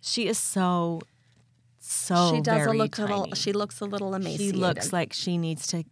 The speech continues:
Speaker 1: eat a burger.
Speaker 2: <laughs>
Speaker 1: And I love her. You know, I love her. But,
Speaker 2: I love her.
Speaker 1: um, she needs to eat something.
Speaker 2: And poor Tito.
Speaker 1: <laughs>
Speaker 2: Poor Tino.
Speaker 1: Poor Tito.
Speaker 2: Wait, is it Tino or
Speaker 1: Who
Speaker 2: Tino?
Speaker 1: knows? He's Tito to
Speaker 2: <laughs>
Speaker 1: me.
Speaker 2: It's Tino.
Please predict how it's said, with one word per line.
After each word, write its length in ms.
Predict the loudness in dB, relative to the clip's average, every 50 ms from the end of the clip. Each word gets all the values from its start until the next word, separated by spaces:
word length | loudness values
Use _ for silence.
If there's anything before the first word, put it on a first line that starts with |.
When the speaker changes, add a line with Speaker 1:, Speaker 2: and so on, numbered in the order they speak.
| _ -12
Speaker 1:
eat 160 | -8 -6 -6
a 40 | -4
burger. 420 | -4 -4 -6 -4 -4 -6 -6 -6 -8 -8 -4 0
Speaker 2:
<laughs> 140 | 0 0 4 4 4 4 4 0 -6 -14 -14 -18 -20 _ _ _ _ _ _ _ 0
Speaker 1:
And 80 | 2 4
I 60 | 6
love 280 | 6 8 6 6 6 4
her. 140 | 2 2 2
You 100 | 4 2
know, 100 | 2 2
I 100 | 2 2
love 180 | 2 0 -2 -2
her. 260 | -2 -4 -4 -4 -6 -10 -16 _ _ _ _
But, 140 | -2 0 2
Speaker 2:
I 140 | 2 2 2
love 260 | 0 0 -2 -2 -2
her. 400 | -4 -6 -4 -4 -2 -4 -6 -6 -10 -16 -20 _ _
Speaker 1:
um, 500 | -4 -2 0 0 0 0 -2 -2 -4 -6 -10 _ _ _ _ _ -20 _ _
she 180 | -8 -6 -4 -2
needs 180 | -2 -4 -6 -6
to 60 | -6
eat 160 | -6 -4 -4
something. 520 | -4 -4 -4 -4 -4 -4 -4 -4 -4 -6 -8 _ _
Speaker 2:
And 200 | -2 0 0 -2
poor 280 | 0 2 2 2 4 2
Tito. 540 | 0 -4 -4 -4 0 2 2 4 4 4 2 2 0 0 -2 -6
Speaker 1:
<laughs> 300 | -10 -12 -14 -14 -12 -4 0
Speaker 2:
Poor 260 | 4 8 10 10 10
Tino. 320 | 8 6 2 4 8 10 12
Speaker 1:
Poor 420 | 12 12 12 12 10 8 6 4 0 -6 -16 -20 -20 -20 _ _
Tito. 520 | -2 2 2 4 6 6 6 6 6 4 4
Speaker 2:
Wait, 160 | 4 2 2
is 80 | 2
it 140 | 2 0 0
Tino 260 | 0 0 2 4 6
or 140 | 6 8 6 6
Speaker 1:
Who 60 | 6
Speaker 2:
Tino? 200 | 6 6 6 6
Speaker 1:
knows? 320 | 6 6 6 4 4 2 0
He's 260 | 0 2 2 2 2
Tito 260 | 0 0 2 2 2
to 120 | 2 2 0
Speaker 2:
<laughs> 80 | 0
Speaker 1:
me. 100 | -2 -4
Speaker 2:
It's 80 | -4 -4
Tino. 500 | -4 -2 -2 0 2 2 2 2 2 0